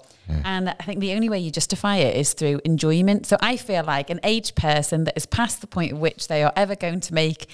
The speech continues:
Speaker 2: it successful at singing, I'm not a great singer, but I really love it. And I read somewhere not long ago, and we've discussed it in the past, about bringing joy to your life and how
Speaker 1: Yeah, yeah.
Speaker 2: singing can do that. And for this little hour a week that I've been doing a little Zoom.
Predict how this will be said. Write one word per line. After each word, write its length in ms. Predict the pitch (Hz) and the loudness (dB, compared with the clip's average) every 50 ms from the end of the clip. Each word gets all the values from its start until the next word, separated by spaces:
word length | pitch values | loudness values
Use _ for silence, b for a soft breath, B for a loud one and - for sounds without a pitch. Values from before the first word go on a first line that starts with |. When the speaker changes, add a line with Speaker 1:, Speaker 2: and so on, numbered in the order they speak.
| B B B B B B | B B B B B B
Speaker 2:
it 140 | - - | -4 -2
successful 640 | - - 180 - - - 180 160 151 - - - 185 | 0 -2 -2 -2 0 2 2 2 2 -2 0 0 0
at 100 | - - | 0 0
singing, 520 | - - 165 160 160 - 151 143 151 151 B B B B - | 0 -2 -2 -2 -2 -2 -2 -2 -4 -4 B B B B 2
I'm 160 | 190 196 208 | 4 6 6
not 140 | 202 - - | 8 6 4
a 20 | 165 | 4
great 340 | 170 - 160 147 147 - - | 2 2 2 2 2 0 0
singer, 360 | - 185 170 170 160 156 151 | 0 0 2 2 2 2 2
but 120 | - - 190 | 2 2 2
I 60 | 208 | 2
really 380 | 220 214 233 254 269 277 285 | 2 4 4 2 2 2 2
love 200 | 247 214 220 214 | 4 4 4 4
it. 100 | 262 262 - | 2 2 2
And 240 | 196 196 190 185 180 B B B B B B B B - | 2 2 2 2 0 B B B B B B B B 0
I 80 | 196 | 2
read 240 | 208 202 220 240 233 | 4 6 6 4 4
somewhere 260 | - - 262 254 247 | 2 2 4 4 4
not 140 | 220 190 - | 4 4 4
long 180 | 170 170 180 185 | 4 2 2 2
ago, 360 | 202 202 226 208 156 127 127 | 0 0 2 2 4 4 4
and 160 | 151 175 175 | 4 6 6
we've 180 | 202 226 220 220 | 6 4 4 2
discussed 420 | - - - - 170 143 - - 170 | 0 0 0 0 -2 -2 -2 -2 -2
it 40 | |
in 80 | - 160 | -2 -2
the 60 | 151 | -4
past, 300 | - - 185 190 180 - | -2 -2 -2 -2 -2 0
about 200 | - - - - | 0 0 2 2
bringing 300 | - 185 180 175 170 165 | 2 2 4 4 4 2
joy 260 | 147 - 151 151 165 | 2 0 0 0 -2
to 160 | 170 - - 190 | -2 -2 -2 -2
your 100 | 190 185 | -2 0
life 260 | 202 214 226 214 - | 0 0 0 0 -2
and 100 | 180 151 | 0 4
how 80 | 156 | 6
Speaker 1:
Yeah, 180 | 123 123 113 90 | 6 8 8 8
yeah. 120 | 107 127 - | 6 6 6
Speaker 2:
singing 120 | 82 - 160 | 4 2 -2
can 100 | 147 143 | -8 -8
do 220 | - 151 143 151 | -8 -6 -4 0
that. 220 | 160 170 147 131 B B B B B B B B B B - | 0 2 0 0 B B B B B B B B B B 0
And 360 | - 208 208 208 214 214 202 220 - - | 4 4 6 6 6 6 4 2 -2 -2
for 60 | 226 | 0
this 260 | 202 254 285 247 - 254 | 2 4 4 4 2 0
little 240 | - 247 240 - - | 0 0 -2 0 -2
hour 380 | 208 214 226 226 233 233 233 - | -2 0 2 4 4 6 6 6
a 80 | - 196 | 4 2
week 380 | 190 214 220 226 220 - - | 2 0 -2 -2 -4 -8 -10
that 140 | - - - | -8 -4 -2
I've 160 | 185 190 185 | -2 -2 -2
been 120 | - 196 185 | -2 -2 0
doing 220 | - 196 196 202 | 2 2 2 2
a 40 | 196 | 2
little 160 | 190 - 196 | 0 0 -2
Zoom. 520 | 180 180 185 202 202 208 208 208 208 208 | -2 0 2 4 6 6 6 6 4 4